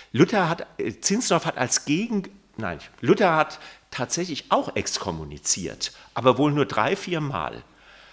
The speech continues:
Also wenn jemand zu offensichtlich im Ehebruch gelebt hat, da hat er ihm das Abendmahl verweigert. Das ging nicht.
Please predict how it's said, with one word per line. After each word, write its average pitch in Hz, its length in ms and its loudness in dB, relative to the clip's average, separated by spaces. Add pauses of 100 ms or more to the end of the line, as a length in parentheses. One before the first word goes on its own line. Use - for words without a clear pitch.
(180)
Also 120 200 0
wenn 160 100 4
jemand 156 400 2
zu - 460 4
offensichtlich 170 640 0
im 127 160 -2
Ehebruch 127 480 0
gelebt 73 420 -8
hat, - 340 -4 (180)
da 113 120 2
hat 139 140 -2
er 135 80 0
ihm 117 140 -4
das 110 240 -4
Abendmahl 69 380 -6
verweigert. - 760 -14 (520)
Das 139 220 -6
ging 107 200 -8
nicht. - 360 -8